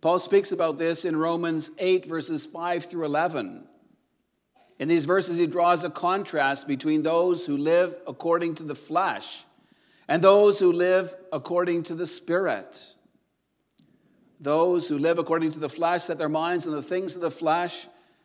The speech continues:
and they live a lifestyle that's not pleasing to God. That is the way of death.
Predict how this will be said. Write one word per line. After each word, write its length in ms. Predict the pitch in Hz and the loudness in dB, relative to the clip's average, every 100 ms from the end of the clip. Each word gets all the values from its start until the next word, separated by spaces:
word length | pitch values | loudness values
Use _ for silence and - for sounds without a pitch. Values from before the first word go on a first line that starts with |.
| _ _ _ _ _ | _ _ _ _ _
and 100 | 156 | 0
they 60 | 196 | 4
live 160 | 208 220 | 4 4
a 60 | |
lifestyle 560 | 202 214 214 - 190 180 | 6 6 4 0 2 2
that's 180 | 180 185 | 0 0
not 240 | 190 185 | 0 0
pleasing 500 | - 196 220 170 139 | 0 0 2 0 0
to 100 | 135 | -2
God. 600 | 123 147 165 139 95 - - _ _ _ _ - | 0 0 2 -2 -4 -12 -20 _ _ _ _ -4
That 340 | 151 180 165 | 0 2 2
is 480 | 170 180 135 110 - - | 2 0 -2 -4 -12 -16
the 160 | - 135 | -8 -4
way 520 | 127 151 160 151 139 - - 127 | 0 0 0 -2 -4 -12 -10 -6
of 240 | 123 - | -6 -2
death. 760 | 117 156 131 98 - - - | 0 2 2 -2 -12 -20 -20